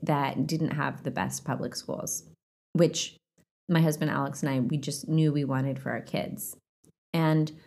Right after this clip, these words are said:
so deep down, even though we were, we were kind of, we were building this home and we were excited about it, there was something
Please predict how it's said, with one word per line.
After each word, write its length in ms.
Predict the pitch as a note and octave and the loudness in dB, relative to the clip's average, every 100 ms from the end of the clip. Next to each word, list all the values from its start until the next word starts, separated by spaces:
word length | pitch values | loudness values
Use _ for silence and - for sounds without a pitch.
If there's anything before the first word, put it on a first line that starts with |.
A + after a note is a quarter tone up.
| _ _ _ _ _ _ _ _ - | _ _ _ _ _ _ _ _ 0
so 420 | - F3+ F3+ - F#3+ | 6 8 8 4 4
deep 280 | G#3+ C4 - | 6 4 4
down, 500 | D#3+ D3+ D#3 F#3+ F#3+ | 4 6 6 8 8
even 320 | E3 F3+ F3+ | 6 6 6
though 320 | D#3+ D3+ D3 - | 6 4 2 -4
we 240 | E3 D#3+ | 2 2
were, 400 | D3 C#3+ - - _ _ _ _ _ _ | 4 2 0 -6 _ _ _ _ _ _
we 80 | D#3+ | 2
were 100 | D3+ | 2
kind 200 | F#3 E3+ | 2 2
of, 100 | C#3 - | 0 -2
we 120 | E3 | 2
were 80 | D#3+ | 2
building 480 | C3 C3+ D#3+ F#3 D3 | 2 2 4 6 4
this 160 | C3 C3 | 0 0
home 520 | D3 D#3+ D#2 D#2 - - | 0 2 0 -4 -6 -4
and 600 | C#3+ C#3+ C#3 C#3 C3+ - | 0 0 0 0 -4 -2
we 80 | D#3 | 0
were 320 | C#3+ C#3 - - | 2 0 -4 -6
excited 540 | D#3+ - C#3+ E3+ E3 | -4 2 4 4 4
about 300 | C#3 A#2 A#2 | 2 0 2
it, 160 | A#2 - | 0 0
there 100 | D3 | 0
was 160 | D3 | 2
something 760 | - G3 G#3+ B3+ B3 A#3 G#3+ | 4 6 6 6 6 4 0